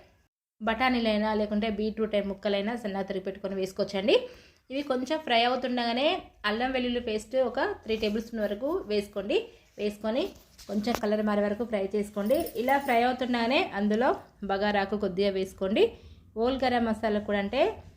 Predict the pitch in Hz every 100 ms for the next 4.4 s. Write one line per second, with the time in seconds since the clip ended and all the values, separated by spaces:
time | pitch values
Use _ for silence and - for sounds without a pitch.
0 | - 190 202 202 202 226 202 185 190 208
1 | 196 196 185 - 233 381 - - - _
2 | _ - 226 220 254 339 311 190 208 202
3 | 202 196 262 - - _ _ _ - 196
4 | 185 202 196 220